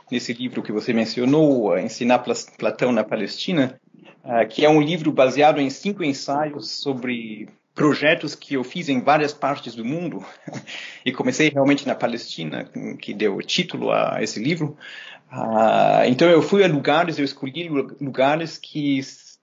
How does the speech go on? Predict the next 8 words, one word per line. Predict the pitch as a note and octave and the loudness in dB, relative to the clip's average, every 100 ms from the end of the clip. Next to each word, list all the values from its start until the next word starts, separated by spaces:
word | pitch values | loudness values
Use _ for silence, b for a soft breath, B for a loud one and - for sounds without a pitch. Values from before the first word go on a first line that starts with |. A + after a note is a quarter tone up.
| C#3 | -6
localizam | C#3 D3 B2+ C#3+ F3+ E3 D#3+ D#3 B B B | -4 0 0 0 -2 0 0 -2 B B B
em, | - C#3+ D3 C3+ B2+ A#2+ A2+ G#2+ G2+ - - | 0 2 4 4 2 2 0 -4 -8 -16 -8
em | B2+ A2 G#2+ G2+ | -4 -2 -2 -2
zonas | A2+ A2+ E3 F3 D#3 B2 | -2 2 4 4 2 0
de | B2 C#3 C#3 C3 | -4 0 0 0
conflito, | E3 D3+ - D3 - F2+ | 0 0 0 -4 -4 -8
vamos | F2+ D#2+ F2 | -8 -8 -10
dizer. | - F#2 E2+ | -10 -8 -8